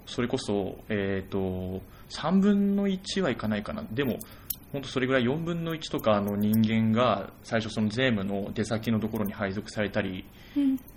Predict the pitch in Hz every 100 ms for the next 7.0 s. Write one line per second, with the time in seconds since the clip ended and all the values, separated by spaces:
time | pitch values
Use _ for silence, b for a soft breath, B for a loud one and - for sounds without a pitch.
0 | - - - - - - - - 123 110
1 | 92 90 107 107 92 - - 117 123 101
2 | 92 - 214 - 113 80 58 - - -
3 | - - - - - - 135 175 180 180
4 | 170 - - - - - - - - -
5 | - - - - - 147 120 - 160 175
6 | 165 170 156 - - 69 67 - 92